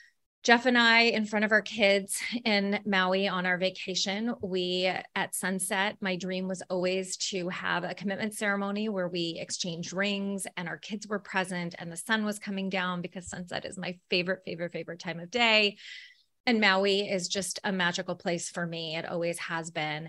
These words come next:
And so that is what we did. Um, for those of you who are listening to this podcast, um, I am showing visually what my ring looks like. Jeff and I got matching just bands,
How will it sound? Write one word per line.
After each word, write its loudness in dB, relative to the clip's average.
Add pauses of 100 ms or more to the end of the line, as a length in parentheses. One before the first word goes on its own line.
And -4
so -2
that -2
is 0
what -4
we 0
did. -2 (380)
Um, 4
for 0
those 2
of 0
you 2
who -2
are 0
listening 2 (100)
to 2
this 2 (160)
podcast, -2
um, -6 (280)
I 0
am -6
showing 0 (340)
visually 2
what -2
my 0
ring -2
looks -8
like. -2
Jeff -8
and -6
I -2
got -4
matching -6
just -8
bands, 0